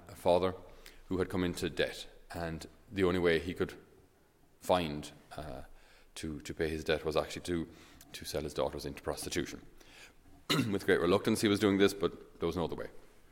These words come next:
And so, uh, Saint Nicholas then,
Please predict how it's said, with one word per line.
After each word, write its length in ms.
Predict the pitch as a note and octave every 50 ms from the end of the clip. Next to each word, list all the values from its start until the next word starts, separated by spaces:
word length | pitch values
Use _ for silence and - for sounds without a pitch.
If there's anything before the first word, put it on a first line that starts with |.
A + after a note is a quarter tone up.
| - - - - - - - - - - - - - - - - - - - - - - - -
And 140 | F2+ E2+
so, 300 | - - E2+ D#2+ D#2+ - - - - - - - - - - - - - _ - -
uh, 160 | E2 D#2+ E2+
Saint 240 | - - G2 F2+ D2
Nicholas 300 | F#2 - - F#2 F2 -
then, 240 | - E2+ D#2+ D#2+